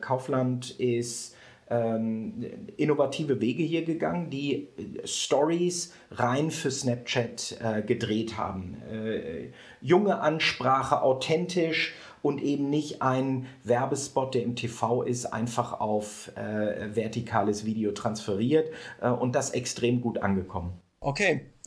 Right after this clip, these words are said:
Speaker 2: also ich glaube, äh, für mich kann ich zumindest sagen, dass wir, ähm,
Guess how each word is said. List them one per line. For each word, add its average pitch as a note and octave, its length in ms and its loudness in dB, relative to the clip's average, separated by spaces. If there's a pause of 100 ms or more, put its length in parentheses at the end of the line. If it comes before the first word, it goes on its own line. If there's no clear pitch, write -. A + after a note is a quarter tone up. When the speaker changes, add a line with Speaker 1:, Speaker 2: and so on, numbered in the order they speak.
(100)
Speaker 2:
also D3 200 4
ich E3 120 -2
glaube, D#3+ 520 8
äh, C3+ 360 6
für C#3+ 160 -2
mich F3+ 160 2
kann D#3+ 120 6
ich D#3+ 100 2
zumindest D3 280 0
sagen, C#3 240 2
dass C3+ 180 0
wir, C3+ 440 2
ähm, B2+ 340 -2